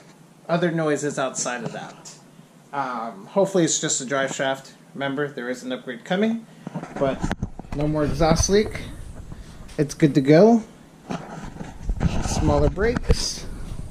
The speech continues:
Import face-off, January fifth. Today's January fourth, it's almost midnight. I've almost been up for twenty-four hours, but I am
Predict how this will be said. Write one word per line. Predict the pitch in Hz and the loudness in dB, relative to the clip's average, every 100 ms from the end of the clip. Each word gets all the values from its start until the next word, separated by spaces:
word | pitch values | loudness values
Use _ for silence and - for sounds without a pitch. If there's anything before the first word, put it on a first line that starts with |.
| - - - - - - - - - - - - - - - - - - - - - - - 180 | -8 -8 -10 -10 -8 -8 -4 -4 2 4 4 2 0 0 0 0 0 0 0 0 0 2 0 0
Import | 190 202 190 | 0 0 0
face-off, | 180 156 143 135 107 - - - - - - - - | -2 -4 -4 -8 -8 -12 -12 -12 -12 -16 -16 -16 -4
January | 151 151 151 151 | 0 0 0 -2
fifth. | 151 117 - - - - - - - - - - - - - - | -4 -10 -12 -18 -20 -20 -20 -20 -20 -20 -20 -20 -20 -20 -20 -8
Today's | 147 139 131 - - | -4 -2 -4 -10 -6
January | 151 139 135 | -2 -2 -2
fourth, | - 220 226 214 | 0 2 2 2
it's | 190 170 | -2 -4
almost | 147 135 185 | -4 -4 0
midnight. | 202 196 185 185 - - - - - - - - - - - - - - - | 2 4 2 -2 -6 -20 -20 -20 -20 -20 -20 -20 -20 -20 -20 -20 -20 -20 -6
I've | |
almost | 165 156 - | -4 -4 -4
been | 156 | -4
up | 147 | -4
for | - 143 | -8 -10
twenty-four | - 143 135 139 117 | -8 -10 -6 -6 -6
hours, | 92 80 - - - - - | -6 -10 -16 -18 -20 -20 -8
but | - - - - - - - - - - - | -6 -6 -12 -20 -20 -20 -20 -20 -20 -20 -4
I | 139 143 | 0 2
am | 143 143 139 135 135 131 | 2 2 0 0 -2 -4